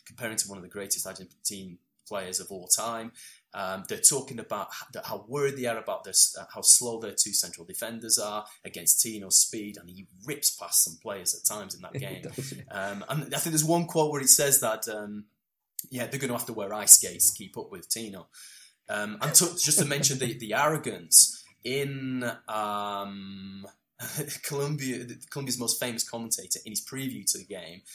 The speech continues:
Speaker 1: he's just about to, uh, to, to, to kick, they're just about to kick off, and he says, "Argentinians think be after God come them. It's not the
Speaker 2: Mm.
Speaker 1: saints or the angels, it's the Argentinians.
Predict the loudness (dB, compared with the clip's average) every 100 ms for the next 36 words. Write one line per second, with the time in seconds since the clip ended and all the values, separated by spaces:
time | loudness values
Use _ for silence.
0 | -14 -6 2 4 4 2 2 2 0 -8
1 | -4 -4 -4 -6 -8 -4 -6 -6 -10 -10
2 | -2 -2 0 0 0 -2 -8 -8 -6 -8
3 | -12 -18 -14 -12 -6 8 8 8 2 -4
4 | 0 2 2 4 4 4 0 -8 -6 -2
5 | -2 -2 -6 -6 -4 -6 -8 -8 -6 -4
6 | -6 -6 -2 0 0 -6 -12 -10 -10 -8
7 | -6 -6 -8 _ _ _ -2 0 12 12
8 | 12 12 6 8 8 4 0 -2 0 -2
9 | -4 -4 -2 -2 -2 -4 0 2 2 0
10 | -4